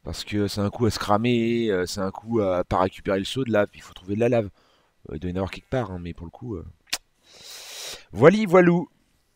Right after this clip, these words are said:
Il faudrait vraiment que je récupère des blocs, en fait, hein. Il n'y a pas de blocs dans le coin. Ou alors je démonte une, euh, une structure, comme par exemple là-haut, je pourrais faire ça, pour récupérer des blocs.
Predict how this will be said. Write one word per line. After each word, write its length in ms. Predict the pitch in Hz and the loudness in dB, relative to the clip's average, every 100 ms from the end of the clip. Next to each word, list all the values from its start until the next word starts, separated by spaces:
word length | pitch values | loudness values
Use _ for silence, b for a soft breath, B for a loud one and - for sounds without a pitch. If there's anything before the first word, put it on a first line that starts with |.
| _ _ _ _ _ _ _ _ _ _ - - | _ _ _ _ _ _ _ _ _ _ -16 -10
Il 80 | - | -4
faudrait 200 | 117 113 | 0 0
vraiment 160 | 143 | 0
que 40 | 151 | 0
je 80 | |
récupère 300 | 120 - 120 | -2 0 -2
des 100 | 107 | 0
blocs, 300 | 92 123 - | 0 0 0
en 20 | 90 | -4
fait, 220 | 92 80 | -14 -14
hein. 40 | |
Il 40 | 80 | -10
n'y 40 | |
a 40 | |
pas 80 | - | -10
de 80 | 117 | -6
blocs 200 | 185 143 | -4 -4
dans 120 | 107 | -4
le 40 | 104 | -8
coin. 220 | 135 135 B B | -10 -12 B B
Ou 60 | 104 | 2
alors 100 | 143 | 2
je 80 | - | 4
démonte 420 | 139 160 160 - _ | 2 0 -8 -14 _
une, 160 | 98 98 | -8 -4
euh, 680 | 98 95 95 90 90 87 87 - b b | -2 0 0 0 -2 -2 -6 -10 b b
une 80 | 95 | -12
structure, 580 | - 107 - 147 117 67 _ _ _ _ _ _ - | -10 -10 -4 0 0 -2 _ _ _ _ _ _ -14
comme 120 | 87 | -4
par 140 | 90 | -2
exemple 340 | 90 101 - 87 | 0 -2 -4 -2
là-haut, 300 | 80 76 - - | -2 -2 -6 -18
je 100 | - 67 | -16 -14
pourrais 200 | 65 - | -14 -14
faire 140 | - - | -14 -14
ça, 160 | - - _ B B B B | -16 -18 _ B B B B
pour 140 | - 147 | -4 -4
récupérer 400 | - - 120 127 | -2 -4 -2 -2
des 100 | 87 | -2
blocs. 440 | 85 104 - | -2 -4 -8